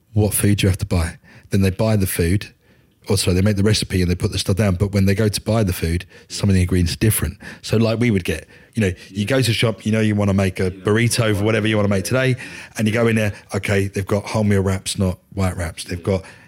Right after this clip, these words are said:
Speaker 1: you know, green peppers, not red peppers, because it was trying to get the kids to sometimes think to work. But then the price is different, so they got them to recost it. But then you got them to produce this recipe, so I was helping them. So,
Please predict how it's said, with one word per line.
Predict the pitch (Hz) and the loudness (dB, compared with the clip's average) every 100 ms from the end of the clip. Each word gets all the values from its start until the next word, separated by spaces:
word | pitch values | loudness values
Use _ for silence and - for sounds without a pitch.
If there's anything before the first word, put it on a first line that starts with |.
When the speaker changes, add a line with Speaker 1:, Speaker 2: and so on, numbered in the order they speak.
| - | -8
Speaker 1:
you | 90 | -6
know, | 87 | -2
green | 110 98 | 2 2
peppers, | 98 90 87 | 0 -2 -4
not | 92 - - | -4 -6 -8
red | 95 92 | -6 -4
peppers, | 85 85 - - - | -6 -6 -10 -18 -6
because | 104 113 107 - - _ _ _ _ _ _ _ _ | -2 0 -2 -6 -20 _ _ _ _ _ _ _ _
it | 110 | -8
was | 110 | -6
trying | - 117 107 | -2 0 0
to | |
get | 98 98 | 0 -4
the | 95 | -4
kids | - 92 | -2 -4
to | 90 | -4
sometimes | - 92 98 90 | -2 -2 -2 -2
think | - 90 | -2 -2
to | 98 | -2
work. | 92 - - | -2 -6 -6
But | 110 | -2
then | 107 104 104 107 - | 0 2 2 0 -8
the | |
price | 101 127 120 | -2 0 0
is | - | -2
different, | 98 87 85 - | -4 -4 -6 -4
so | - | -4
they | |
got | 104 104 | -2 -2
them | 101 | -2
to | - | -2
recost | 98 98 117 107 - | 0 0 0 0 -4
it. | 80 - - - - | -8 -12 -20 -20 -2
But | 107 | 0
then | 120 117 117 120 - | 2 2 2 0 -4
you | 113 | -4
got | 113 117 | -2 -4
them | 98 98 | -4 -4
to | 101 | -4
produce | 101 - 104 - | -4 0 0 0
this | 95 | -2
recipe, | 117 110 92 | -2 -2 -4
so | 101 | -2
I | |
was | 95 - | 0 0
helping | 110 90 | 0 0
them. | 87 | -2
So, | - | -2